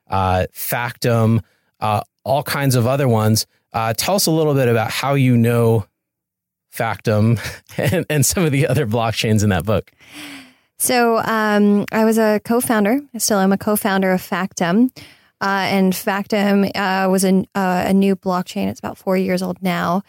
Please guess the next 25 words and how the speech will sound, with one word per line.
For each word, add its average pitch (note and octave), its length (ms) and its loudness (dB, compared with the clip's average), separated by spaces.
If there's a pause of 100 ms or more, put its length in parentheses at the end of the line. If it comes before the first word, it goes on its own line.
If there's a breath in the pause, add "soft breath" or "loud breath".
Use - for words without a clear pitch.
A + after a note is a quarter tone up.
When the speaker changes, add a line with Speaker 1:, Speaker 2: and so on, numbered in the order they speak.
(360 soft breath)
Speaker 2:
Uh, F#3+ 380 0
and G3+ 140 2
we G#3 120 2
were G3+ 140 2 (240)
doing A#3+ 200 2
a A3+ 60 2
different G#3 320 -2
type F#3 320 -6
of F3+ 160 -2
technology. F3 600 -2
We F3 60 -4
were F3 100 0
using F3 320 0
a E3 80 -2
federated F3+ 560 0
network - 480 -6
versus, E3+ 640 -2 (380 soft breath)
uh, E3+ 300 -2
a F3+ 40 -2
public F3+ 420 -6
network F3+ 400 -8
like F3 200 -10
Bitcoin F3+ 480 -8
or G3 100 -8
Ethereum. F3 540 -8